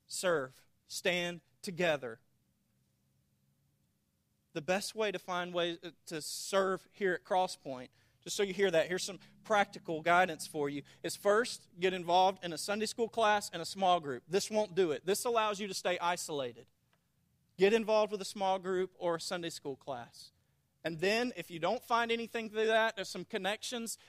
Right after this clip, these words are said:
then email Kristen, email me. We want to find a place for you to serve. But friends, we come together so that we can walk together in the gospel.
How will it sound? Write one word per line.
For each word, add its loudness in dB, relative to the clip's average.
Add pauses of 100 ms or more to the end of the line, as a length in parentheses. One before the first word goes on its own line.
(100)
then 2 (100)
email 4
Kristen, -2
email 0
me. -4 (180)
We 2
want 0
to -6
find -2
a -2
place -2
for -12
you -8
to -12
serve. 0 (280)
But -2
friends, -4
we -2
come -6
together -2 (140)
so -2
that -2
we -2
can -6 (600)
walk 2 (120)
together 0
in -6
the -4
gospel. -4